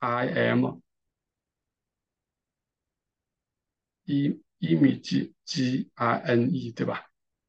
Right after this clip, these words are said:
我没拼错吧？也就是那个，呃，它的像。我们说，呃，呃，神的形象和样式那个像，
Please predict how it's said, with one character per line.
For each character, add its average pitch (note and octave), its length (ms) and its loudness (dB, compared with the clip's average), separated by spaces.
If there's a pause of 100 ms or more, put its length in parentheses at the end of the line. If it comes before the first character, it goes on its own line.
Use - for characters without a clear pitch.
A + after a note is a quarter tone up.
(140)
我 B2+ 100 -4
没 A#2 140 0
拼 A#2 200 -2
错 A#2+ 140 -2
吧？ - 160 -8 (440)
也 C3 100 2
就 D3+ 120 6
是 C#3 160 4
那 B2+ 160 6
个， A#2 320 -2 (1000)
呃， A#2 220 0
它 C3+ 160 0
的 C3+ 80 4
像。 - 440 2 (2500)
我 C3+ 80 2
们 C3 140 8
说， C#3 580 4 (600)
呃， C3 500 -2 (400)
呃， A#2 440 2
神 - 460 0
的 C#3+ 120 8
形 B2+ 400 4
象 C3+ 180 2
和 C3 140 2
样 C#3 260 4
式 B2 160 0
那 B2 140 2
个 A2 80 -2
像， - 440 -2